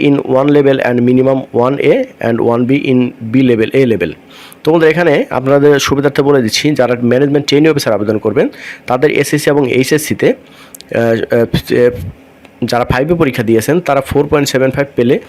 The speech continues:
আপনারা আবেদন করতে পারবেন। এবং প্রভিশন অফিসার যারা আছেন তারা সিজিপিএ four point five zero out of five-এ পেলে আপনারা এখানে আবেদন করতে পারবেন। এবং গ্র্যাজুয়েশন বা পোস্ট গ্র্যাজুয়েশনে বলা হয়েছে ম্যানেজমেন্ট ট্রেনি অফিসারে থ্রি পয়েন্ট ফাইভ জিরো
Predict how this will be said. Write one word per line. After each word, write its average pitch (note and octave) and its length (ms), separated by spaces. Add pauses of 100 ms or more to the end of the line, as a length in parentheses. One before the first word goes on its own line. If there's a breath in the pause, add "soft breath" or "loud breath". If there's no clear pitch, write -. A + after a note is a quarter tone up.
(260 loud breath)
আপনারা B2+ 180
আবেদন B2 220
করতে A#2+ 240
পারবেন। B2+ 240 (340)
এবং D#3 160
প্রভিশন F3 320
অফিসার F3 340
যারা B2 200
আছেন D#3 220
তারা C#3 180
সিজিপিএ C#3+ 440
four C3+ 240
point C#3+ 240
five C3 220 (540 loud breath)
zero A#2+ 240 (220)
out A#2+ 180
of C3 80
five-এ B2+ 400 (320)
পেলে B2 200
আপনারা B2 200
এখানে B2 180
আবেদন A#2 240
করতে A2+ 220
পারবেন। F2 300
এবং D#3 320
গ্র্যাজুয়েশন D3 440
বা D#3 100
পোস্ট D#3 280
গ্র্যাজুয়েশনে D#3 420
বলা A2+ 200
হয়েছে G#2+ 280 (380 loud breath)
ম্যানেজমেন্ট D#3 400
ট্রেনি D#3+ 160
অফিসারে D3 340
থ্রি D3+ 240
পয়েন্ট D3 240
ফাইভ B2+ 180
জিরো D3+ 240